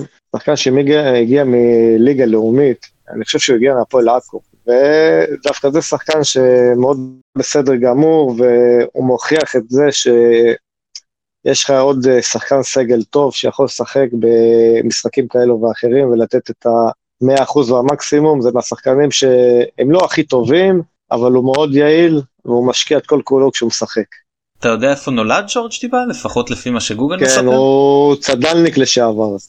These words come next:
Speaker 2: כן.
Speaker 1: המשפחה שלו, הוא נולד בלבנון.
Speaker 2: בדיוק, ממר ג'יון ו-,
Speaker 1: כן, ומשפחה של צד"לניקים שהגיעו לארץ.
Speaker 2: יפה. אה, טוב,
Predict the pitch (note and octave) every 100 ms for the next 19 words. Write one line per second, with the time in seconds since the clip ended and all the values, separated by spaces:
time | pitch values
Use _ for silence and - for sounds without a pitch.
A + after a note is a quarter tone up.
0 | _ - A2+ G2+ F#2 A#2 B2 - B2+ D#3+
1 | D3+ C#3 B2+ A#2+ A#2+ B2 C#3 C3 A#2+ A2
2 | A#2+ C#3 G#2+ _ _ - A#2 G#2 G2+ G#2
3 | G#2+ A2+ G#2 G#2+ C#3+ D#3+ D3 G#2+ G#2 G#2
4 | - G2+ G2+ G2+ G2+ _ _ - B2 B2
5 | A#2 A2+ A2+ A#2+ A#2+ A#2 A#2+ B2+ - -
6 | B2 C3+ D3+ D3 C#3 C#3 B2 B2 A#2+ A2+
7 | A2 A#2 A#2 A2+ A2 G#2 G2 - - _
8 | _ - _ - C3+ - _ _ _ -
9 | G#2+ G#2+ G#2+ - -